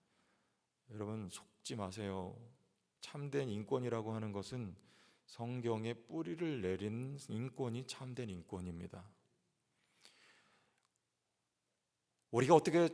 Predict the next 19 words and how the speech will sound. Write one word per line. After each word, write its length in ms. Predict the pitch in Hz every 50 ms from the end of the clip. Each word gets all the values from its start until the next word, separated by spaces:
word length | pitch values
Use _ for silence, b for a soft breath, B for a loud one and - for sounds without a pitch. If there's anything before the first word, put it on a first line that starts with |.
| -
참되게 500 | - - - 202 214 208 214 190 160 160
사람을 340 | 131 127 120 123 127 123 123
존중할 480 | - - 98 101 98 98 98 98 87 90
수 100 | - -
있어요? 380 | - - - 101 107 117 117 - _ _ _ _ _ _ _ _ _ _ _ _ _ _ _ _ _ _ _ _ _ _ _ _ _ _ _ - _ _ _ - - -
예, 60 | 98 90
물론 340 | 98 101 101 98 117 117 110
우리 320 | 101 104 104 117 113 101
이, 360 | 92 101 98 95 98 98 104
이 40 | 101
세상의 560 | 101 123 117 104 113 110 107 107 110 113 104 -
법들을 680 | - 101 95 - - 110 98 104 107 110 104 95 90 B B B B -
무시하라는 460 | - 104 - 113 110 107 110 113 110
말이 260 | 98 90 92 92 107
아니에요. 500 | 98 87 85 92 95 98 104 98 95 95 B B B B B B B B
그런데 360 | - 139 156 160 151 160 156
되어져가는 760 | 151 - 127 135 139 139 147 135 131 123 123 135 131 117 -
꼴들이 460 | - 135 135 135 117 123 110 120 117
너무나 640 | 92 85 90 90 98 101 104 107 101 92 85 82